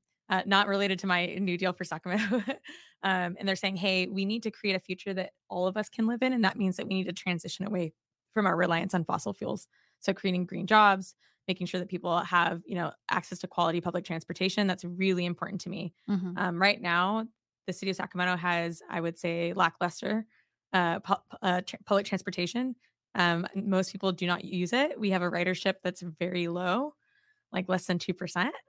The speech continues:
Speaker 1: Um, and to me, that's really sad because there's cities all over the U S that, that I visited that have amazing and robust public transportation.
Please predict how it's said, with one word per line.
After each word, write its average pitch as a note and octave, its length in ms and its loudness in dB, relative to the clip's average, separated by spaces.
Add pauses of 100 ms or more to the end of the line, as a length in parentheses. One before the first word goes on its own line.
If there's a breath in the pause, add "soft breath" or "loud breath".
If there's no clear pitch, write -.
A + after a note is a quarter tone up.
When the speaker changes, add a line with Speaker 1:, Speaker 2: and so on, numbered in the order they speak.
(380)
Speaker 1:
Um, F3+ 420 6
and F3+ 460 0 (220)
to G#3+ 80 -2
me, G#3 180 2
that's F#3+ 320 -2
really F#3+ 160 0
sad G3+ 320 -2
because F#3+ 380 0
there's F#3+ 220 0
cities G3 300 -2
all F#3 200 2
over F#3 160 2
the F#3 100 -4
U F3 80 -2
S F3+ 160 2
that, F#3 260 -2
that G3+ 100 -4
I F3 120 2
visited F3+ 420 -2
that G3 140 -6
have F#3 200 -4
amazing F#3 640 -2
and F3 120 -6
robust F3 500 -2
public F#3 240 0
transportation. F3+ 760 0